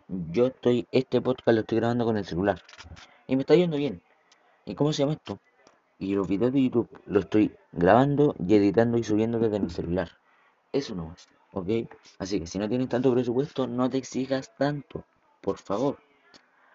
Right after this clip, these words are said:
Es lo que te recomiendo eso. Porque hay youtubers que tienen arriba de cien mil suscriptores y graban los videos del celular, editan los videos en el celular y los suben en el celular.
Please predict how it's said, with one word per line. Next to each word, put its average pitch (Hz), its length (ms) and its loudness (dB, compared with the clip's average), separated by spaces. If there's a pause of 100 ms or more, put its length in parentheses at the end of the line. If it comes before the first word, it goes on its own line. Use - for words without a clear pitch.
(200)
Es 131 120 2
lo 143 120 4
que 127 80 2
te 120 100 0
recomiendo 104 580 -2
eso. 85 200 -12 (760)
Porque 95 500 0
hay 143 180 2
youtubers 110 460 -4 (140)
que - 120 -10
tienen 120 460 -6
arriba 117 460 -6
de 101 260 -6
cien - 340 -10
mil 127 160 0
suscriptores 123 800 -2
y - 160 -10
graban 127 340 4
los 120 140 2
videos 110 260 2
del 101 80 -4
celular, 107 500 -4 (720)
editan 120 420 6
los 110 120 4
videos 104 360 2
en 101 80 -2
el 95 100 -4
celular 98 400 -4 (180)
y 85 60 -4
los 90 140 -2
suben 127 280 0
en 107 60 -4
el 104 160 -6
celular. 143 320 -4